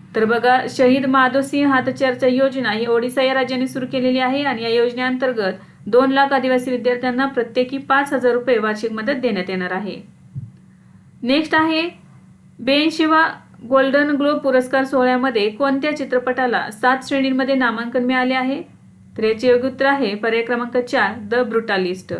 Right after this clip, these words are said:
पाच जानेवारी दोन हजार पंचवीस रोजी रॉ-, लॉस एंजेलिस येथे गोल्डन ग्लोब पुरस्कार सोहळ्याची ब्याऐंशीवी आवृत्ती आयोजित करण्यात आली होती. यामध्ये द ब्रुटालिस्ट चित्रपटाला सात श्रेणींमध्ये नामांकन मिळाले होते. यामध्ये भारताच्या पायल कपड यांच्या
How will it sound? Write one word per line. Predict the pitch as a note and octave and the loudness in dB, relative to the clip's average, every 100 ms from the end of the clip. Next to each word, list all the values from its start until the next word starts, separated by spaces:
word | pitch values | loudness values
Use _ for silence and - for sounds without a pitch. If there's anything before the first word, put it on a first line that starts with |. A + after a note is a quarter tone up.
| - - - - - - - _ - - - - - - - | -12 -20 -20 -20 -20 -20 -20 _ -20 -20 -20 -20 -20 -20 0
पाच | C4+ D4 | 2 2
जानेवारी | D4 D#4 D#4 D#4 D#4 | 0 0 0 0 0
दोन | D4+ | 2
हजार | C#4+ C#4+ C#4+ | 2 2 2
पंचवीस | D4 C#4 C#4 D4 C#4+ | 0 -2 -2 -6 -2
रोजी | C#4+ D4 | -2 -2
रॉ-, | C#4 B3+ - | -2 -4 -2
लॉस | A#3 B3+ C4+ | 0 0 2
एंजेलिस | C4+ C4 C4+ C4+ | -2 -2 -4 -4
येथे | C#4 C#4 | -4 -4
गोल्डन | C#4 B3+ B3 B3+ B3+ | -2 2 2 2 0
ग्लोब | C4 | -2
पुरस्कार | B3+ B3+ B3+ B3+ B3+ | -2 0 0 0 -2
सोहळ्याची | B3+ C4 B3 B3+ B3 G#3 | 0 2 4 2 -2 -6
ब्याऐंशीवी | A3+ A#3+ B3+ C4 | -4 -6 -6 -4
आवृत्ती | C4 B3+ B3+ B3+ | -2 -2 -2 -2
आयोजित | A#3 A#3 - | -2 -4 -4
करण्यात | B3 B3 | -4 -2
आली | B3+ B3+ | -2 -2
होती. | B3+ C4+ F4 - - - - - - - | -2 -6 -10 -14 -20 -20 -20 -20 -18 -2
यामध्ये | B3+ C#4 C#4+ D4+ | 2 2 0 0
द | C#4 | 0
ब्रुटालिस्ट | D4 C4+ C#4 D4 D4 - | 0 -2 -2 -2 -2 -6
चित्रपटाला | C4+ C#4 C4+ C4+ C#4 C#4 | -6 -4 -2 -2 0 -2
सात | - C#4+ C#4+ | 0 0 0
श्रेणींमध्ये | C#4+ C#4 C4+ C4+ A#3 | -4 -4 -2 -2 -2
नामांकन | A3 A3 A3 G#3+ C#4 | -2 -4 -6 -4 -2
मिळाले | C4+ F#3+ F3+ | 0 0 -2
होते. | F3+ F3 E3+ - - | -6 -8 -12 -12 -6
यामध्ये | G3+ G3+ G#3+ A3+ | -4 -2 0 0
भारताच्या | A3+ A3 A3 A3+ B3 | 0 -2 -2 0 0
पायल | B3 A#3 G#3+ A#3+ | 2 0 0 -2
कपड | B3 B3 | -2 -2
यांच्या | B3+ B3+ B3+ A#3 G#3 | -2 -2 -2 -2 -2